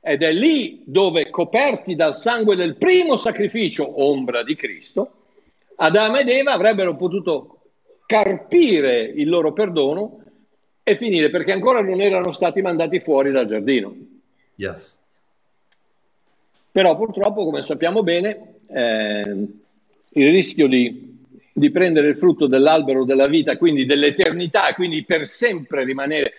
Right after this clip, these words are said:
Speaker 1: per sempre rimanere in quello sta-, in quello stato era troppo grande, quindi Dio li ha messi fuori nel tempo, perché solo nel tempo puoi cambiare la tua condizione eterna,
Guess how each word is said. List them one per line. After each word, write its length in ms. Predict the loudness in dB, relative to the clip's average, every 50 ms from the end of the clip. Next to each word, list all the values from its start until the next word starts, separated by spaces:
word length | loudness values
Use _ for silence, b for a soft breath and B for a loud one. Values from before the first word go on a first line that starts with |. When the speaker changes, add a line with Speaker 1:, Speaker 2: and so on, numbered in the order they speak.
| b b b b b -12 -12 -6 -2
Speaker 1:
per 200 | 0 0 0 0
sempre 320 | 0 0 0 2 2 2
rimanere 380 | 2 2 0 -2 -2 -2 -2 0
in 60 | 0
quello 200 | 2 2 2 0
sta-, 260 | 0 -2 -4 -2 -2
in 140 | -2 -4 -2
quello 200 | 0 2 2 2 2
stato 260 | 0 -2 -2 -2 -2
era 140 | -2 -2 -2
troppo 260 | -2 -2 -2 -2 0
grande, 360 | 0 0 0 0 -2 -4 -6
quindi 260 | -6 -8 -8 -8 -6 -4
Dio 120 | -4 -2
li 80 | -2 -2
ha 60 | -4
messi 280 | -6 -10 -8 -8 -8
fuori 280 | -4 -2 -2 0 0 0
nel 200 | 0 -2 -2 0
tempo, 300 | 0 0 0 0 -4 -6
perché 200 | -6 -6 -8 -6
solo 260 | -2 0 2 4 4 2
nel 200 | 2 0 -2 0
tempo 380 | -2 -2 -2 -2 -2 -4 -4 B B B B B
puoi 180 | 2 2 2 4
cambiare 440 | 4 2 2 2 0 0 0 0 0
la 80 | -2 -2
tua 160 | -4 -4 -4
condizione 640 | -4 -4 -4 -4 -6 -4 -4 -4 -4 -2 -4 -6 -8 -8
eterna, 520 | -10 -4 0 2 2 2 2 0 -4